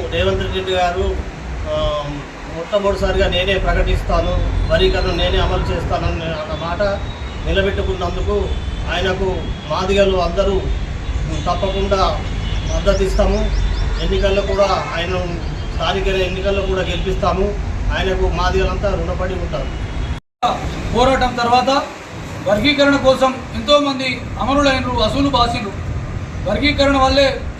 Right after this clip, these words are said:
Speaker 2: ఈరోజు సామాజిక, విద్య, ఉపాధి, ఆర్థిక పరంగా లాభం జరుగుతుందని, వర్గీకరణ ఏర్పడకపోతే చాలా నష్టపోతామని చెప్పేసి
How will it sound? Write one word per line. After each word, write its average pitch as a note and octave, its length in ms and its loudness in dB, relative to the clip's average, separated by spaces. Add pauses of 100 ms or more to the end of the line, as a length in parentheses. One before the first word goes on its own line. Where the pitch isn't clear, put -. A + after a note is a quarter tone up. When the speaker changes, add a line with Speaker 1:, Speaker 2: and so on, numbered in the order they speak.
Speaker 2:
ఈరోజు C4 380 2 (400)
సామాజిక, C4 460 0 (1000)
విద్య, A3 440 4 (380)
ఉపాధి, C4 560 2 (360)
ఆర్థిక C4+ 340 0
పరంగా C4 680 2 (840)
లాభం C#4 320 2
జరుగుతుందని, C4+ 680 2 (120)
వర్గీకరణ C#4+ 440 2
ఏర్పడకపోతే C4 840 2
చాలా A#3+ 100 0
నష్టపోతామని C4+ 680 0
చెప్పేసి B3+ 500 -2